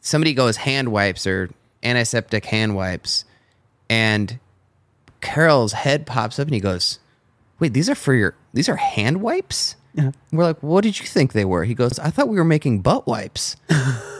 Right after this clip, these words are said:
Speaker 1: And we were like, "What?" <laughs> Like, "Two, two months of meeting about this, and the whole time you thought we were talking about butt wipes?" He's like, "Yeah, I mean, like, wet wipes, you know?" And I was like,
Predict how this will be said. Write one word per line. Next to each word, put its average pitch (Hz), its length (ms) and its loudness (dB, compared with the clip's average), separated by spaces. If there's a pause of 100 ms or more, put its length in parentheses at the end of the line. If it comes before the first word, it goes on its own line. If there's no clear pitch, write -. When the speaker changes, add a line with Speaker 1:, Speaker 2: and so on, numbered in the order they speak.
(120)
Speaker 1:
And - 220 2
we 311 100 0
were 339 160 4 (140)
like, 294 180 -2
"What?" 339 880 0 (640)
<laughs> - 0 -
Like, 269 440 -2
"Two, - 220 -6 (260)
two 302 160 -4
months 269 400 2
of - 100 0
meeting 269 260 0
about 220 440 2
this, 262 260 -2 (240)
and 254 100 2
the 254 100 4
whole 262 180 4
time 262 280 0
you 240 100 0
thought - 280 4
we 220 80 2
were 247 100 0
talking - 440 -2
about 202 280 0
butt - 200 2
wipes?" - 420 0 (560)
He's - 80 -10
like, - 200 -8
"Yeah, 453 140 -6
I 285 120 -2
mean, 107 320 2
like, 127 240 0
wet - 200 -2
wipes, - 300 -4
you - 80 -4
know?" 107 260 0
And - 80 0
I 110 100 4
was 107 120 0
like, 95 240 0